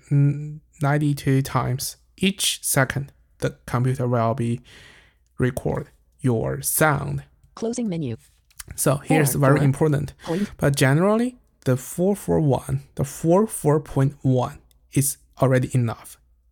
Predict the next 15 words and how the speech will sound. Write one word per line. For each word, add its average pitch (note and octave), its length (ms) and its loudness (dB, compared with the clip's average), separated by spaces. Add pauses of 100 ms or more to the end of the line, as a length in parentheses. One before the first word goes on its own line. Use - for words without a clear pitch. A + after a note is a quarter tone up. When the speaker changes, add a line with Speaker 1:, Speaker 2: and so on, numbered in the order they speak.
(120)
Speaker 1:
we C3 180 2
don't C#3 180 -2
need C#3+ 160 0
to - 120 -12
change D3 300 2
it. - 160 -4 (360)
But C#3 200 -2
if D#3 140 0
you E3 140 4
want E3+ 240 2
to D#3+ 320 0
record C#3+ 440 0
very, C3+ 600 4
very E3 460 4
high D#3 1160 0